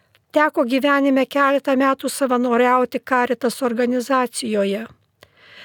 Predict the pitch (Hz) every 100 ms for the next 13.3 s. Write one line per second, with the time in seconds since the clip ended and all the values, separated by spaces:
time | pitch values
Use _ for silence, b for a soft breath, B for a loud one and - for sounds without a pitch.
0 | B B 269 240 339 349 339 - 294 302
1 | 277 277 254 262 277 254 247 269 277 254
2 | 220 202 202 - 208 196 202 190 190 -
3 | - - 247 269 294 285 277 277 277 240
4 | 220 190 233 226 - 220 240 220 220 254
5 | 262 262 247 - B B B B 214 202
6 | 208 240 - 269 254 - 240 226 226 233
7 | 220 220 - - b b b b - 285
8 | - - 254 247 254 269 262 226 214 214
9 | 220 220 - - 277 262 233 - - 226
10 | 247 277 - 254 220 _ B B B B
11 | - - 285 285 233 269 294 285 269 -
12 | 269 254 247 254 247 262 226 269 - 285
13 | 220 196